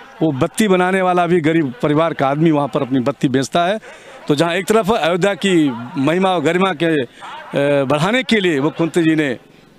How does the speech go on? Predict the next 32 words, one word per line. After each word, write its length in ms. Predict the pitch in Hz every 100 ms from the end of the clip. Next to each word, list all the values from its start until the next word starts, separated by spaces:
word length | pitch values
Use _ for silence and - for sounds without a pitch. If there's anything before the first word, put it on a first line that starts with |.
| -
इतना 220 | - -
बड़ा 440 | 139 180 180 104 113 - - - - - - -
आयोजन 300 | 147 170 175
किया, 220 | 202 240
वहीं 360 | 208 175 185 147 - -
वन 240 | 135 233 226
डिस्ट्रिक्ट 360 | 214 - 190
वन 200 | 143 208
प्रोडक्ट 420 | 190 220 226 190 185
के 100 | 208
तहत 280 | 180 131 - - - - - - - - - -
हमारी 300 | 139 165 165
रुदौली 420 | 156 143 175 190
को 160 | 160 175
भी 100 | 170
उसमें 400 | 156 190 254 247 - - - - - -
हज़ारों 420 | - 165 220 262
नौजवानों 460 | 226 208 180 175 165
को, 120 | 143
हज़ारों 340 | 135 160 190 185
माताओं 340 | 170 160 151
बहनों 200 | 147 147
को 160 | 139 131
जोड़ 220 | 139 131
करके 400 | 139 120 208 208 - - - - -
वन 180 | 165 196
डिस्ट्रिक्ट 340 | 185 - 151
वन 160 | 156 175
प्रोडक्ट 340 | 170 160 147
के 140 | - 143
माध्यम 320 | 139 147 170
से 280 | 214 233